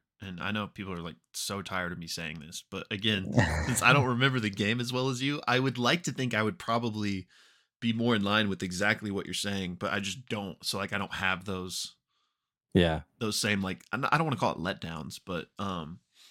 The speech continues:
Speaker 2: Yeah, it's, it's, it's, it's not even fair to say. Yeah, I mean, you're right. Yeah, it's not even fair to call it a letdown 'cause the show's been amazing. It's just, it's like, like, the David arc,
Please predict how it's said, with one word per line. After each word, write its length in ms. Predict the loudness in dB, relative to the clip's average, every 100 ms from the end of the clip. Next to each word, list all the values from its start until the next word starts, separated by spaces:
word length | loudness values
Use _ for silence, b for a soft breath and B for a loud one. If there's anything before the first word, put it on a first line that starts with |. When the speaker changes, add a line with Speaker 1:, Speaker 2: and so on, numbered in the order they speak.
| b _ B B B
Speaker 2:
Yeah, 200 | 8 8
it's, 200 | 6 2
it's, 300 | 6 8 6 4 6
it's, 240 | 8 6 4 6
it's 220 | 8 8
not 300 | 8 10 10
even 140 | 10
fair 140 | 10 8
to 60 | 8
say. 180 | 8
Yeah, 100 | 10
I 40 | 10
mean, 100 | 10
you're 100 | 10
right. 180 | 10 8
Yeah, 180 | 6 6
it's 140 | 6
not 80 | 6
even 80 | 6
fair 80 | 4
to 60 | 4
call 180 | 4 4
it 40 |
a 20 |
letdown 460 | 4 2 0 -4 0
'cause 120 | 4
the 40 | 6
show's 280 | 6 6
been 140 | 6 4
amazing. 540 | 4 2 4 2 0 B B B -20 _ 4
It's 240 | 4 4
just, 480 | 4 4 4 2 -4 _ _ _
it's 240 | 4 6
like, 320 | 4 2 0 -8 _ _ _ _ _
like, 140 | 2 6
the 100 | 6
David 320 | 8 6 8
arc, 340 | 6 6 2